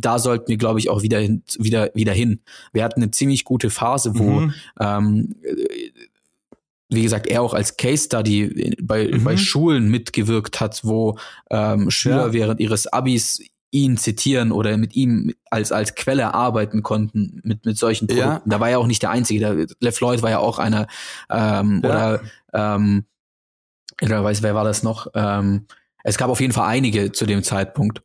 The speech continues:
Speaker 1: Und, ähm,
Speaker 2: Ja.
Speaker 1: da sollten wir, glaub ich, wieder ein bisschen hin zurück.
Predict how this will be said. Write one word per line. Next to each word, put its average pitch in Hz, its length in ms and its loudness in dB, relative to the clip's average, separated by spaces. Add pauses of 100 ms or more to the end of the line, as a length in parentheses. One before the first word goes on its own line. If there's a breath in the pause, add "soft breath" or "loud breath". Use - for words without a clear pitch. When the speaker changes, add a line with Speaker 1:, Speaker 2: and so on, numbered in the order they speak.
Speaker 1:
Und, 113 240 0 (560 loud breath)
ähm, 110 480 0
Speaker 2:
Ja. 143 180 0
Speaker 1:
da 127 180 0
sollten 143 240 0
wir, 123 80 0
glaub 117 200 2
ich, 104 100 -2
wieder 107 140 0
ein 98 60 -4
bisschen 107 260 -2
hin 98 160 0
zurück. 123 440 -2